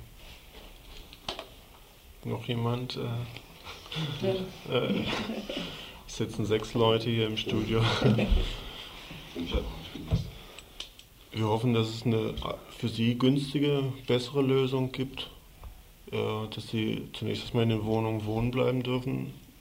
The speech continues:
Speaker 1: obwohl wir da auch wenig Einfluss drauf haben. Es gibt nicht nur diese Wohnungsnot, es gibt eine ganze Reihe von Wohnungsnöten, die hier vorhanden sind, das wissen Sie sicherlich ja auch.
Speaker 2: Mhm.
Speaker 1: Aber trotzdem, dass zunächst erstmal so eine Abhilfe geschaffen werden, dass Sie diesen Druck nicht,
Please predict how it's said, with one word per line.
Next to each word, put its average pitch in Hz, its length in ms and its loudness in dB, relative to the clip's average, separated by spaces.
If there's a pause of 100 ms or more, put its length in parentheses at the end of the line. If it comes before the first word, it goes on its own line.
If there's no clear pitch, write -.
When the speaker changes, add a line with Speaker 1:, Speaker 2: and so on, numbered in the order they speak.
Speaker 1:
obwohl 113 420 0 (100)
wir 117 180 2
da 117 80 4
auch 117 260 0
wenig 123 280 2
Einfluss 120 340 0
drauf 127 280 4
haben. 127 400 4
Es 117 140 -2
gibt - 260 -2
nicht 123 240 2
nur 131 260 8 (400)
diese 123 320 6
Wohnungsnot, 135 640 6
es 117 120 -4
gibt - 180 -8
eine 117 100 2
ganze 113 460 0 (340)
Reihe 117 400 4
von 120 280 0
Wohnungsnöten, 117 680 0
die 127 140 0
hier 123 140 0
vorhanden 123 420 -2
sind, 117 140 -2
das 113 120 -2
wissen 120 180 -4
Sie 113 100 -6
sicherlich 110 460 -4
ja 113 80 0
auch. 107 320 -2
Speaker 2:
Mhm. - 480 -6 (320)
Speaker 1:
Aber 120 180 6
trotzdem, 113 340 6
dass 107 160 6
zunächst 110 320 4
erstmal 113 240 4
so 110 80 2
eine 110 140 4
Abhilfe 120 420 2
geschaffen 117 460 0
werden, 104 220 4
dass 101 180 -2
Sie 104 160 -2
diesen 104 260 -6
Druck 113 280 0
nicht, 117 340 2